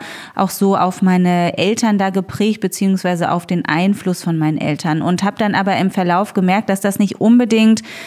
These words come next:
wirklich mein Weg ist, der, der da, äh, meinen Eltern vorschwebt, und musste dann lernen, dass ich mich, äh, sozusagen nicht in dieser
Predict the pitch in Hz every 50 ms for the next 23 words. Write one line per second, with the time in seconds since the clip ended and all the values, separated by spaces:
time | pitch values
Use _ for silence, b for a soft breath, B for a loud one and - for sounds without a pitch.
0 | B B B B - 180 214 208 - 196 - - 196 202 202 214 233 247 233 220
1 | 175 170 180 175 160 170 - 139 160 160 160 - - 175 170 170 165 165 160 160
2 | 165 170 165 165 170 165 165 160 160 156 - - - 131 143 156 156 - - 175
3 | 170 170 - - 180 226 - 208 170 165 - - 170 160 165 - - 185 220 233
4 | - 190 190 190 208 214 - 208 185 180 175 175 165 160 170 175 196 220 233 214
5 | 202 208 240 202 - - 202 202 196 - - B B B B B B B B -
6 | 190 185 196 190 - 202 190 196 190 185 185 185 185 185 180 - - - - 185
7 | 202 220 240 294 302 - - - 196 196 180 190 185 180 185 180 175 175 175 170
8 | 170 - - - -